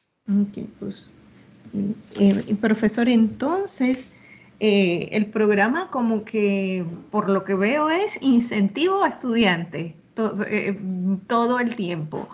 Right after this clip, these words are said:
¿Hay algún componente en que ustedes, a-, aparte, aparte de lo que me menciona, ¿verdad? De que los de U S D A vienen a desarrollar, eh, talleres,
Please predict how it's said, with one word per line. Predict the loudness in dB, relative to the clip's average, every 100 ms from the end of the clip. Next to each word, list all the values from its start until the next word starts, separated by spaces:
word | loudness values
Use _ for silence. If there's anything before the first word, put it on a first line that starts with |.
| -18 -16 2
¿Hay | 2 4
algún | 2 0 -2 -6 -6 -6
componente | -2 0 0 -2 -2 0 0 -2 -2 -2 -2 -2 -4 -18 _ -4
en | 0 2 2
que | 2 2 2
ustedes, | -2 -8 -4 -2 0 -2 -4 -10 -4 -4 -4 -10 -12
a-, | 2 2 4 2
aparte, | 4 0 0 -2 -2 -4
aparte | -4 -4 -6
de | -8
lo | -8 -6
que |
me | -4 -2 -2
menciona, | -2 -2 -2 -4 0 2 2 0
¿verdad? | 0 -2 -2
De | 0 -2
que | -2 -2 -2 -2 -2
los | -2 -2 0
de | 2 4
U |
S | 2 0
D | -2 2
A | 2 0 -4 -12 -6
vienen | 2 2 4 2
a | 2
desarrollar, | 0 -2 0 0 2 2 2 2
eh, | 0 -2 -2 -2
talleres, | -2 0 0 -2 -4